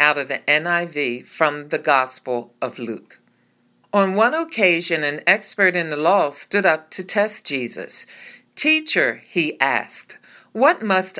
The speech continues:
I do to inherit eternal life?"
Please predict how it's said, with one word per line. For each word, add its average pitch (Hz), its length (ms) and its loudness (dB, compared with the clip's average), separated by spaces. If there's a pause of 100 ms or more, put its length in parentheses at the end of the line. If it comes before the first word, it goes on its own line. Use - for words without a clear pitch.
I 190 240 4
do 175 540 -2 (140)
to 180 180 2
inherit 175 440 2
eternal 151 480 -4
life?" 190 480 -4